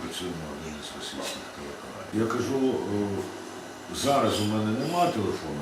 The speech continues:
Кирила, але я тобі дістану, а що трапилося?» Він каже: «Мене тут заарештовують».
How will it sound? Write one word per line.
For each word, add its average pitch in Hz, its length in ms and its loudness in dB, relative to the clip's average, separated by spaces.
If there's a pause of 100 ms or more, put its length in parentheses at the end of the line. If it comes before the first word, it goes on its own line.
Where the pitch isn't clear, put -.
(120)
Кирила, 67 420 -4 (140)
але 95 140 -4 (140)
я - 100 2
тобі 95 160 -4 (100)
дістану, 120 380 0 (120)
а - 20 -2 (100)
що 117 80 0 (120)
трапилося?» - 640 -4
Він 123 200 0
каже: 110 180 2 (240)
«Мене 123 260 2
тут 123 220 2
заарештовують». 113 800 2